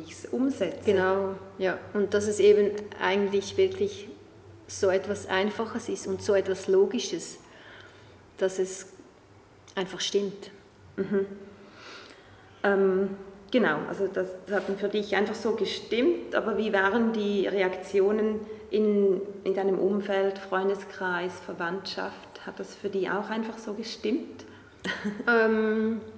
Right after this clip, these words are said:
Speaker 2: also für meine Familie jetzt, meine Familie besteht aus mir, aus meiner Tochter, meinem Freund und meiner Katze.
Speaker 1: Ja.
Speaker 2: Also
Speaker 1: <laughs>
Speaker 2: ich hab sonst keine Familie mehr, die sind alle schon tot,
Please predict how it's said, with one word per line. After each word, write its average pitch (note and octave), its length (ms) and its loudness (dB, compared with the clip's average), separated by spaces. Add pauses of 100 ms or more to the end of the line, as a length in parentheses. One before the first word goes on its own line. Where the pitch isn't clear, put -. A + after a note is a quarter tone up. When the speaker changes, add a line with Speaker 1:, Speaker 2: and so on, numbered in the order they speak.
(280)
Speaker 2:
also A3 220 4
für - 640 -2
meine G#3 320 4
Familie A3 600 4
jetzt, - 680 2
meine A3 200 4
Familie A3+ 460 6
besteht G3 680 6 (280)
aus F#3+ 240 2
mir, A3 280 6 (520)
aus G#3 180 2
meiner G3+ 300 4
Tochter, B3 420 0
meinem G3+ 300 4
Freund G#3+ 240 4
und A3 80 4
meiner A3 220 4
Katze. A#3 600 4 (260)
Speaker 1:
Ja. G#3+ 200 -2 (100)
Speaker 2:
Also A3+ 340 8
Speaker 1:
<laughs> - 0 -
Speaker 2:
ich A3+ 240 6
hab B3 200 6
sonst C#4 280 2
keine B3+ 280 4
Familie B3+ 400 4
mehr, A#3+ 180 2
die B3+ 80 -2
sind F#3+ 320 0
alle G#3 300 6
schon F#3+ 640 2 (360)
tot, G#3 380 6